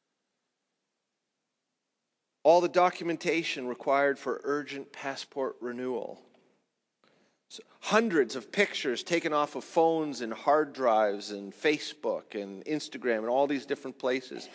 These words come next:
Printed, mounted on colored paper, onto boards, put up at the funeral home, transferred over to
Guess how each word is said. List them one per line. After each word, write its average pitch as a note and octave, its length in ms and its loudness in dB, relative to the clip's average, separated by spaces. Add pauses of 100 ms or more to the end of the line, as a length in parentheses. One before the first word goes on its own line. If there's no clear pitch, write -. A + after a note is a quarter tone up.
(320)
Printed, - 680 -2 (840)
mounted D#3+ 580 2
on C3 200 0
colored D3+ 420 0
paper, D3 420 -2
onto C#3+ 340 -2
boards, A#2+ 720 2 (280)
put F3+ 160 4
up F3 160 4
at F3 100 -4
the - 60 -14
funeral F3 400 0
home, B2 240 0
transferred D#3 540 -2
over D3+ 400 2
to D3 420 0